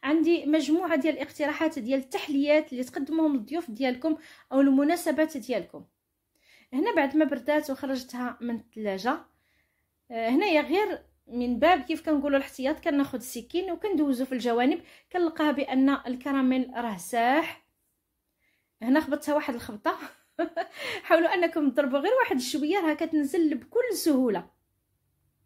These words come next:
انا هنا كيف قلت لكم خبطتها واحد الخبطه وهي ت-، تفتحت شويه من الجوانب، ولكن ماشي مشكل.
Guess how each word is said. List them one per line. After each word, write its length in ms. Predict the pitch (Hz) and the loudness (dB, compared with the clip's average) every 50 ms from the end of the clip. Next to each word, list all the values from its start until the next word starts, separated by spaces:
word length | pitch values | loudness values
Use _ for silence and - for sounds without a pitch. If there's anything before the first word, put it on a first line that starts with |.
| _ _ _ _ _ - - - - - | _ _ _ _ _ -20 -20 -14 -6 0
انا 180 | 277 302 320 320 | 4 4 6 6
هنا 120 | 302 311 | 6 6
كيف 180 | 311 320 269 254 | 4 2 -2 -4
قلت 140 | 240 - | -4 -4
لكم 160 | 302 294 294 277 | -2 -2 -2 -2
خبطتها 340 | - 247 277 269 - 285 | -2 -4 -6 -4 -2 -2
واحد 200 | 269 285 - 277 | -2 0 0 -2
الخبطه 360 | 240 - - 226 226 - 285 285 | -6 -6 -10 -10 -4 -2 0 2
وهي 280 | 240 294 285 302 311 | 4 4 4 4 4
ت-، 440 | 311 - - - 247 269 240 269 269 - - - - 320 320 - | 2 0 -8 -6 -4 -2 -2 -2 -4 -8 -12 -10 -10 -12 -12 -8
تفتحت 480 | - 262 269 - - - - - 480 466 - | -6 -6 -6 -6 -10 -10 -4 -4 -2 -2 0
شويه 220 | 415 330 254 247 | 0 2 4 4
من 180 | 247 254 247 247 | 4 4 4 2
الجوانب، 520 | 240 233 247 240 240 240 254 339 466 - | 0 0 -2 -2 -2 0 0 0 0 0
ولكن 340 | 392 381 359 - 339 311 285 | -2 -4 -4 -4 -2 0 2
ماشي 220 | 269 254 254 262 233 | 2 0 0 -2 -6
مشكل. 300 | 202 202 - - - | -8 -8 -8 -6 -4